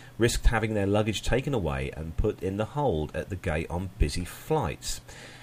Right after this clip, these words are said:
However, the Luton-based carrier has changed its rules so that passengers might now lose their baggage at the last minute on busy flights,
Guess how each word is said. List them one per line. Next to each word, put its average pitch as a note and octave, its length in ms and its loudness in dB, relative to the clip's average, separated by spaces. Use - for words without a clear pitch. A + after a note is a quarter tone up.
However, E3 300 8
the C3+ 100 6
Luton-based A#2 500 8
carrier A#2+ 340 6
has G#2 160 0
changed D3 340 2
its G#2+ 180 -4
rules F2+ 320 2
so G#2+ 140 4
that F#2 140 0
passengers G#2 440 -2
might G#2 300 0
now E2 220 0
lose G2+ 320 2
their F2 180 4
baggage D#2 400 -4
at - 80 -6
the E2 80 -6
last G#2 380 0
minute G2+ 240 -2
on G2 240 -4
busy - 260 0
flights, - 600 -4